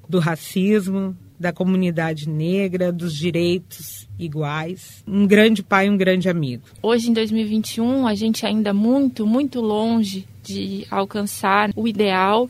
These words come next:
Speaker 2: em relação a todas as, as questões que envolvem o racismo. Como é que tu enxergas o nosso momento e a perspectiva pra daqui pra frente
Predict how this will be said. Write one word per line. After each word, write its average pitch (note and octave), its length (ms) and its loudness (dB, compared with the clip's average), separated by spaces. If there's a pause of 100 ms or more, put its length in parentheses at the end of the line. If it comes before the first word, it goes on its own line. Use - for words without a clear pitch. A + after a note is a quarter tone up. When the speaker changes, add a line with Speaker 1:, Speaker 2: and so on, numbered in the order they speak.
(120)
Speaker 2:
em F#3+ 100 -4
relação G3 460 -2
a F#3+ 80 -4
todas G3+ 460 -2
as, F#3 440 -6
as F3+ 160 -10
questões G3+ 480 -6
que G3+ 140 -8
envolvem F#3+ 560 -4 (220)
o G#3 40 -6
racismo. G#3 920 -4
Como A3+ 120 -2
é C4 60 4
que B3+ 80 -10
tu - 80 -6
enxergas B3+ 540 2
o - 20 4
nosso A3 320 0
momento A3 640 0 (180)
e A#3 80 0
a B3 60 2
perspectiva B3 720 -4
pra A#3 140 -6
daqui G#3+ 200 -6
pra G#3 200 -6
frente G#3 640 -4